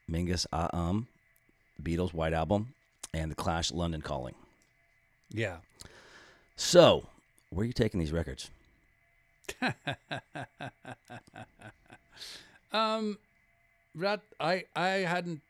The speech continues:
Speaker 2: really thought about that. I just thought they'd be here till I die. Then after I die, you can't take 'em anywhere.
Speaker 1: There you, <laughs> there you go.
Speaker 2: That's, that's what I was thinking. I was thinking that, I was imagining a world where I had to grab a few things and run.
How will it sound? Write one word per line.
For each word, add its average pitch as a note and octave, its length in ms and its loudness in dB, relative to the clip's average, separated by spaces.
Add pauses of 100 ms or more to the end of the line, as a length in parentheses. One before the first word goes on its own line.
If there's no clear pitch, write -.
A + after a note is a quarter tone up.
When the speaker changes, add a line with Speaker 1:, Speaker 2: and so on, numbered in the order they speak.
(140)
Speaker 2:
really C#3+ 240 -2
thought D#3 300 -2
about A#2 320 -8
that. C3+ 400 -4 (240)
I D3 100 2
just D3 240 -8
thought E3+ 280 2 (580)
they'd C#3+ 160 0
be D3+ 100 0
here D3 160 2
till C3+ 240 -2
I G#2+ 80 -4
die. A#2 440 -4
Then A#2 200 -8
after A#2+ 320 -8
I G#2+ 80 -8
die, A#2+ 320 -6
you G#2 140 -8
can't G#2 240 -8
take G#2 180 -10
'em G2+ 100 -10
anywhere. F#2+ 440 -10
Speaker 1:
There D#2+ 100 -4
you, E2+ 60 -2 (400)
<laughs> - 360 -20
there - 160 -4
you - 160 -8
go. - 280 2 (420)
Speaker 2:
That's, A#2+ 300 -4 (500)
that's C#3 180 -6
what D3 120 2
I C#3+ 100 2
was B2 160 -2
thinking. G2 400 -10
I A2+ 80 -6
was B2 160 -4
thinking C#3 380 -2
that, B2 220 -6 (100)
I - 40 -20 (600)
was B2+ 140 -4
imagining E3 500 4
a C#3+ 60 0
world C#3+ 420 2
where B2+ 300 2
I B2+ 160 0
had C3+ 100 0
to C3 80 -4
grab C3+ 300 2
a A#2 40 -4
few B2 200 -6
things B2 260 -4
and A2+ 180 -6
run. G#2+ 380 -8